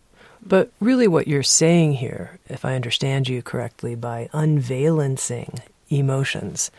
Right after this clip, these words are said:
is that all of these seventeen emotions in any given moment are equally valid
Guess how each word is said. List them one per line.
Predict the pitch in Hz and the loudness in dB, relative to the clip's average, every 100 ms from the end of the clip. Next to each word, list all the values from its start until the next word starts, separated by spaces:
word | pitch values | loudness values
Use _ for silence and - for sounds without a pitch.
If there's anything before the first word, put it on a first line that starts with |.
| - - - _ | -20 -20 -20 _
is | 147 143 - | 2 2 2
that | 143 135 - | 0 0 0
all | 165 185 196 | 6 8 8
of | 185 156 | 6 4
these | 156 151 147 - | 2 2 2 0
seventeen | - 147 143 139 - 139 135 | 2 2 2 2 2 2 2
emotions | 135 139 127 - 123 120 | 2 0 0 -2 -2 -2
in | 131 | -4
any | - 147 156 | 0 4 4
given | 151 135 139 131 - | 4 2 2 2 0
moment | 143 135 131 123 123 - _ _ - _ _ - | 2 2 2 0 -4 -10 _ _ -20 _ _ 0
are | 135 127 127 123 _ _ | 2 2 0 -4 _ _
equally | 175 170 - 165 156 151 147 139 _ _ _ _ _ _ _ _ | 0 0 2 2 4 4 2 -2 _ _ _ _ _ _ _ _
valid | 135 127 127 50 180 | -2 0 -2 -4 -8